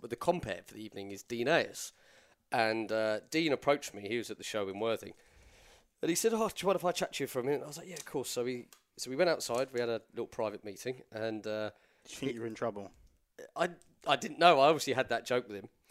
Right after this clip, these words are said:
Speaker 1: And he said to me, um, he said, "Oh, listen, Andy," he said, uh, "these kayfabe events,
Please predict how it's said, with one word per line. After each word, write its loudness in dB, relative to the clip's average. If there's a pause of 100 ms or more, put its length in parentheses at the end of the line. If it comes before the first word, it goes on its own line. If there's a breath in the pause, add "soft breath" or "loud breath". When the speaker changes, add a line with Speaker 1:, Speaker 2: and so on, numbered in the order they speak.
(400 soft breath)
Speaker 1:
And 4
he 2
said 2
to -4
me, 6
um, 8
he -6
said, 2
"Oh, 4
listen, 0
Andy," 2
he -4
said, 0
uh, 4 (500 soft breath)
"these -4
kayfabe 0
events, 0